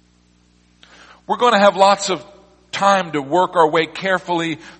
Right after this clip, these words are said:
through this book, but I want to alert you to a couple of themes that we're going to encounter again and again in the months ahead. The first theme is that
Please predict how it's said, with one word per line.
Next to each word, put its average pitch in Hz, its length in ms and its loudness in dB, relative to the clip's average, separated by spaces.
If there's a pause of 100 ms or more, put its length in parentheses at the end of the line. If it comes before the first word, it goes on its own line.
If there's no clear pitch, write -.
through 170 240 -2
this 156 280 -6
book, 160 360 0
but 156 200 0 (140)
I 160 60 -2
want 240 280 -2
to 180 400 -4 (440)
alert 208 400 0
you 185 80 -10
to 165 160 -6
a 160 40 -4
couple 196 480 -4
of 156 140 -2
themes 151 480 -12
that 135 140 -6
we're 156 100 -6
going 160 180 -6
to 151 80 -8
encounter 156 640 -8
again 147 580 -8 (320)
and 120 140 -12
again 127 380 -8
in 113 100 -12
the 110 60 -12
months 117 320 -8
ahead. 101 340 -10 (680)
The 170 80 -8
first 294 440 0
theme 120 480 -14 (720)
is 190 320 0
that 175 360 -2